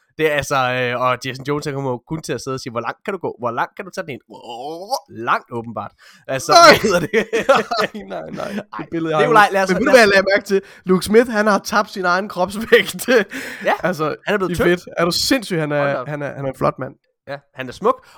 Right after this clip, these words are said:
Speaker 1: Og så, øh, og så, øh, hvad hedder det, er han jo også... Øh, øh, jeg tror, jeg tror, det er stress, må jeg indrømme.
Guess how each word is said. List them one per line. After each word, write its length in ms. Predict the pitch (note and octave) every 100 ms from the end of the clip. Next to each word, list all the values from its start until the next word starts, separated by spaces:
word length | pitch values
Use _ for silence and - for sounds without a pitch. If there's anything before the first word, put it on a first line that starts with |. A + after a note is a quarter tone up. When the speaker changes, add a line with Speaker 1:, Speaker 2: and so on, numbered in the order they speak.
| -
Speaker 1:
Og 180 | C#3+ A#2+
så, 300 | F#3+ F#3+ F3
øh, 300 | D3 C3 B2+
og 60 | B2
så, 300 | - F#3+ F3
øh, 160 | C#3 A#2+
hvad 100 | B2+
hedder 120 | B2+
det, 120 | B2
er 60 | A#2
han 160 | A#2+ A2+
jo 140 | G#2+
også... 360 | A#2+ F#3 - D3+
Øh, 480 | B2 A#2+ A2+ G#2+ G#2 _ _ _ - _ -
øh, 60 | - - - -
jeg 120 | E3
tror, 160 | G#3+ -
jeg 120 | F3
tror, 140 | G#3+
det 80 | F3
er 40 |
stress, 640 | C3+ - - F3+ - - - _ _ _ _ _ _ _ -
må 80 | B2+
jeg 60 |
indrømme. 280 | B2+ D3 D3+